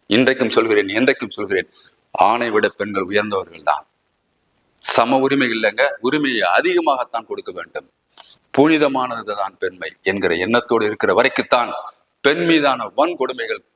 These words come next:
குறையும் என்று நான் நம்புகிறேன். என் பையனுக்கும்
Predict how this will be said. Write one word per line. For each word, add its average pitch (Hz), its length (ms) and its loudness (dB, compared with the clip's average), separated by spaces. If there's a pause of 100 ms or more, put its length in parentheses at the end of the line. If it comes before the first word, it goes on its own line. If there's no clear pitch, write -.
(640)
குறையும் 104 440 0
என்று 87 260 -8
நான் 87 200 2
நம்புகிறேன். 82 460 -6 (580)
என் 95 360 2
பையனுக்கும் 113 580 0